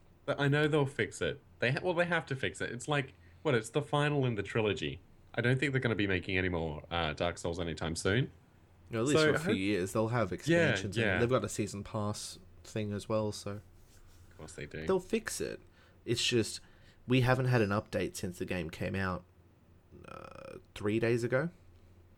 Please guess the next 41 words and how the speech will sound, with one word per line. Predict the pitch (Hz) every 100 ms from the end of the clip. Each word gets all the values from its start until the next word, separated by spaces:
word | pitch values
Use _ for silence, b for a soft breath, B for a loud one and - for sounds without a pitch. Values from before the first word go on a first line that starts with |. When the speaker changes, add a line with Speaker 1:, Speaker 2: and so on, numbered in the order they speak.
| - - - - - -
Speaker 1:
It's | - 208
Speaker 2:
Yeah. |
Speaker 1:
only | 311 339
been | 311 277
three | 302
days? | 294 392 82 85 - -
Speaker 2:
Uh, | 135 139 135
the | 127
twelfth. | - 151 - - - - - -
So | - 117
we, |
we're, | 117 131
we're, | 123
Speaker 1:
Twelfth. | 110 123
Speaker 2:
we're | 127 135
recording | 120 123 110
on | 101
the | 98
fourteenth, | 101 92 87 - -
so | - 92 -
two | -
days. | - - - - B B B -
It |
came | - 110
out | 98
Speaker 1:
Two | 92
days. | 76
Speaker 2:
Tuesday | - 110 98 98
Speaker 1:
Hmm. | 92 92
Speaker 2:
morning, | 92 87 76 - - B B B B B
and | 92
I've | 87 -
played | 95 92
about | 92 92 90
fifteen | - 101 - 90 87
hours | 80 80 80
of | -
it | -
so | - -
far. | - -
<laughs> | -